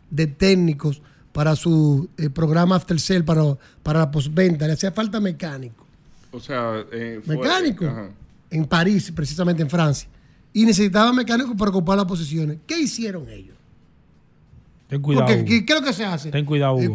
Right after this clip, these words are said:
Speaker 1: contratar
Speaker 2: Sí.
Speaker 1: una agencia para que reclutamiento.
Speaker 3: Hugo, ten cuidado,
Speaker 1: Ellos
Speaker 3: mira la
Speaker 1: hicieron
Speaker 3: hora.
Speaker 1: lo que se llamó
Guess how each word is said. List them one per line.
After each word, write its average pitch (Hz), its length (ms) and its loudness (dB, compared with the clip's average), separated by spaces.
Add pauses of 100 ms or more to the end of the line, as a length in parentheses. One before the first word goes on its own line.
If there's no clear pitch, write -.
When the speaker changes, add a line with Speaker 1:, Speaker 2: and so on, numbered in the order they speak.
Speaker 1:
contratar 202 720 4
Speaker 2:
Sí. 214 60 6
Speaker 1:
una 214 120 6
agencia 226 460 6
para 202 120 -2
que 196 80 -6
reclutamiento. 208 720 -4
Speaker 3:
Hugo, 147 180 0
ten 143 160 -2
cuidado, 143 400 2
Speaker 1:
Ellos 123 120 4
Speaker 3:
mira - 140 4
la 151 80 4
Speaker 1:
hicieron - 240 8
Speaker 3:
hora. - 60 6
Speaker 1:
lo 233 80 2
que 196 100 -4
se 208 100 -2
llamó 202 420 2